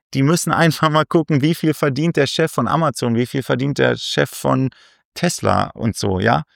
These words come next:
Das, das Geld ist da, es ist nur sehr ungerecht verteilt. Angst habe ich eigentlich nie, weil, also, ich habe keine Angst vor Nazis. Nazis haben Angst vor uns, so sieht das aus. Und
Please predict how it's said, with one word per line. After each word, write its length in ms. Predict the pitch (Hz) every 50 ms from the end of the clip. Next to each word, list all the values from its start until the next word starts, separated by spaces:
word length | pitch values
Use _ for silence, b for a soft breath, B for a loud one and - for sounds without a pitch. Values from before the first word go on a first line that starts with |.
| _ _ _ _ _ _ _ _ _ _ _
Das, 200 | - 123 - - - _
das 200 | - 120 - -
Geld 200 | - 147 151 127
ist 160 | 120 - -
da, 160 | - 147 147 139
es 120 | 120 123
ist 120 | 120 107
nur 160 | 131 127 127 113
sehr 220 | 107 127 131 104
ungerecht 420 | 127 147 143 135 127 131 - -
verteilt. 500 | - 110 - - - 143 - 113 95 - _ _ _ _ _ _ _ _ _ _ -
Angst 340 | - 95 107 120 - - -
habe 140 | 123 117
ich 100 | 104 -
eigentlich 320 | - - 104 92 - 95 95
nie, 300 | 98 98 101 101 104 101 _ _
weil, 420 | - 110 104 101 101 101 101 - - _ _ _ _ _ _ _ _ _ _ _ _ _ _ _ -
also, 400 | - 107 101 104 101 98 98 101 _ _ _ _ _ _
ich 140 | - - -
habe 100 | - 104 -
keine 280 | - 117 113 113 110 -
Angst 240 | 123 117 - -
vor 100 | - 123
Nazis. 440 | 110 110 113 120 - - 110 104 -
Nazis 400 | 113 113 127 - - 139 127 -
haben 120 | 147 139 -
Angst 280 | - 147 - - -
vor 100 | - -
uns, 320 | - 139 147 117 - - - -
so 180 | - 120 135
sieht 200 | 135 127 123 98
das 180 | 101 101 - -
aus. 260 | - - 98 95 - - _ _ _ _ _ _
Und 480 | - - 110 104 101 - - - -